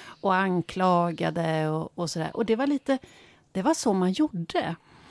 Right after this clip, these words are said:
Och idag, nu först i en diskussion om en podd, bland annat med Ola Rapace och Fredrik Lind-, Fredrik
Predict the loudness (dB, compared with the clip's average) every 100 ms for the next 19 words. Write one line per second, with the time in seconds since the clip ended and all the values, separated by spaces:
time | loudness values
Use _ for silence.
0 | -18 -18 -18 _ _ 0 4 4 4 4
1 | 4 4 2 0 0 0 -2 0 0 2
2 | 0 0 -2 -2 0 2 2 0 -2 -2
3 | -2 -2 -4 -2 2 2 2 0 -2 -4
4 | -2 0 0 -2 -2 -2 0 2 0 -2
5 | -6 -8 -6 -6 -6 -6 -6 -6 -6 -4
6 | -2 -2 -4 -6 -8 -6 -6 -10